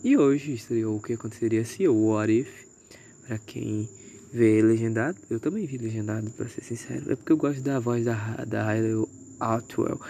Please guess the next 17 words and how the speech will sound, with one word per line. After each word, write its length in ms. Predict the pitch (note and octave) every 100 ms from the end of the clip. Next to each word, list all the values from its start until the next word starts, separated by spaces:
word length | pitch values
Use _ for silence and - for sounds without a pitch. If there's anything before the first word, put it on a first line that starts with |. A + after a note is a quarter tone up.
| - C#4+
Eu 80 |
não 120 | D#4+ B3+
sei 240 | - F#3+
pronunciar 440 | E3 E3 - F3
o 20 | E3+
nome 200 | D3 C#3+
dela, 200 | A2 A2
eu 60 |
não 80 | F3
sei 120 | -
pronunciar 480 | A#2+ B2 B2 - B2+
o 40 |
nome 180 | A2 G#2+
das 80 | A2
pessoas 260 | - A2+ A#2+
em 100 | D3+
inglês. 260 | B2 -